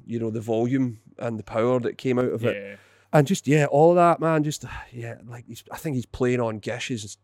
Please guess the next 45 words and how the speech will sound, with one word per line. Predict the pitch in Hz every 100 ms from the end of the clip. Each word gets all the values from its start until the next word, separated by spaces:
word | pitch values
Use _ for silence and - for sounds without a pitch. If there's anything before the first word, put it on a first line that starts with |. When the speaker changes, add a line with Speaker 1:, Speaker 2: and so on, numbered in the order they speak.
| _ -
Speaker 1:
extraordinary | 120 - - 113 113 123 120
still. | - 104 120
We | 127
were | 143
listening | 160 131 127
Speaker 2:
That |
Speaker 1:
to |
it |
Speaker 2:
was | 147
Speaker 1:
in |
the | 127
Speaker 2:
the | 117
Speaker 1:
shop. | 120 160
Speaker 2:
first | - - -
Speaker 1:
Yeah, | 139 147
that | 151
Speaker 2:
Pumpkins | 120 190 123
Speaker 1:
Gi-, |
Speaker 2:
record, | 110 104
wasn't | 104 180
Speaker 1:
Gish | -
Speaker 2:
it? |
Speaker 1:
is | 156
the | 143
first | 135 -
Pumpkins | 127 113 131 120
record | 123 131 117
in | 117
ninety-one. | 120 95 113 127
We | 151
had | 185
it | 196
on |
in | 170
the | 131
shop | 110 135 120
on | 120
Saturday, | - 120 127 - 202 311 _ _ _ _ _ _ _ -
Monday, | 135 160 185
maybe, | 190 175
I |
can't | 170 190
remember | 127 131
what | 131
day. | 139